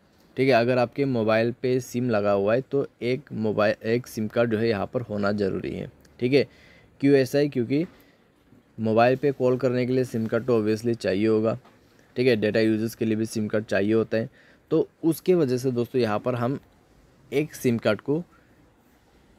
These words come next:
ऑफ नहीं कर सकते। ठीक है, तो बस इसी वजह से यहाँ पे सिम कार्ड जो है बंद नहीं हो रहा है। तो आपको क्या करना है, अगर आपको दोनों ही सिम कार्ड बंद करना है तो आप डायरेक्टली ऑफ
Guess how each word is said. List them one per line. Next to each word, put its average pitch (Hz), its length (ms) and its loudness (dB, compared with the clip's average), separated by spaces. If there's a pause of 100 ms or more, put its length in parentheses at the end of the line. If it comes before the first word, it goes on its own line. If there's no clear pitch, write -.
(140)
ऑफ 127 200 2
नहीं 104 200 0
कर 98 140 -4
सकते। 101 440 -10 (800)
ठीक 131 160 4
है, 156 120 0 (1080)
तो 139 100 2
बस 139 260 2
इसी 123 320 -4
वजह 120 240 0
से 135 220 -2
यहाँ 98 300 -2
पे 156 180 -2 (480)
सिम 113 160 -2
कार्ड 135 240 2
जो 113 80 0
है 123 240 2
बंद 113 340 -2
नहीं 98 140 -4
हो 82 80 -10
रहा - 80 -12
है। - 140 -14 (360)
तो 147 60 2
आपको 135 300 0
क्या 120 180 0
करना 101 260 -4
है, 98 60 -2
अगर 143 180 2
आपको 143 240 -2
दोनों 117 360 0
ही 139 120 0
सिम 120 220 -6
कार्ड 117 180 -2
बंद 110 260 -2
करना 98 260 -4
है - 120 -12 (560)
तो 127 40 0
आप 127 120 4
डायरेक्टली 117 560 0 (560)
ऑफ 127 280 0